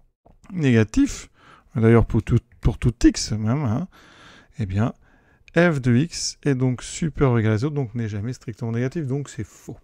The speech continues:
Maintenant, la limite de f en moins l'infini. Alors, c'est une petite composée, hein. En moins l'infini, il faut savoir que x carré,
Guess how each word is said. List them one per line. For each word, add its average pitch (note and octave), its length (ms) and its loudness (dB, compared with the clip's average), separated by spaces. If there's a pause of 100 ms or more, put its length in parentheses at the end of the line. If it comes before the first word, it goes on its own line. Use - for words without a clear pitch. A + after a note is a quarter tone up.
(220)
Maintenant, G#3 480 -4 (420)
la C3 120 -2
limite F3 360 -2 (120)
de D#3 260 -2
f - 260 -14
en E3 140 -4
moins G3 220 0
l'infini. D#3 580 2 (560)
Alors, A2+ 140 -8
c'est A#2 180 -10
une A#2+ 140 -8
petite A#2+ 260 -8
composée, E3+ 560 -2
hein. C#3 200 -6 (1040)
En C3+ 120 -2
moins D3+ 380 2
l'infini, D3+ 640 -2
il G3 80 -4
faut C#3+ 180 -6
savoir C3+ 280 -4
que - 100 -6
x B2 240 -4
carré, C3+ 480 0